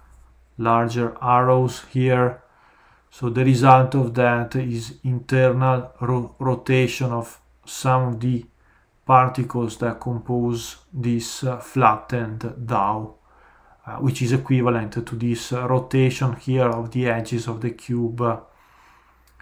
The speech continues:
okay, so internal shearing occurs, uh, as a result of that. So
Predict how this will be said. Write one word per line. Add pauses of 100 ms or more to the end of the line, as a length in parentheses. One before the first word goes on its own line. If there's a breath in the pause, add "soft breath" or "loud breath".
(800 soft breath)
okay,
so
internal
shearing
occurs,
uh,
as
a
result
of
that.
So